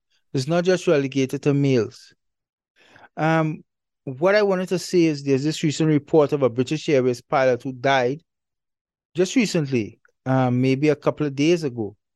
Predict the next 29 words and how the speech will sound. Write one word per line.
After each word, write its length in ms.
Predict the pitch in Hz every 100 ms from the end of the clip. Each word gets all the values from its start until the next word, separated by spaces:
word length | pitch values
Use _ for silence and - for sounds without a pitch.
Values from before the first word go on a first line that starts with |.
| _ _ _ _ _ -
who 80 | 147
died 380 | 131 147 147 147
of 100 | 139
a 60 |
heart 260 | 131 139 120
attack 360 | 120 147 127
shortly 440 | - - 151 123 151
before 300 | 135 - 143
he 60 |
was 100 | 135
going 200 | 127 120 120
to 80 |
fly 500 | 127 - 139 123 113 117 _ _ _ _
the 80 | -
plane. 360 | - 170 160 123
The 80 | 113
plane 260 | - 190
was 160 | 196 185
already 320 | 165 135 143
loaded 340 | 143 127 123
up, 160 | 123 120
packed 360 | - 170 131 -
with 100 | 117
about 240 | 110 110
three 200 | - 156
hundred 340 | 147 127 120 120
people, 340 | 143 127 -
British 360 | 101 113 120 -
Airways. 440 | 123 113 98 -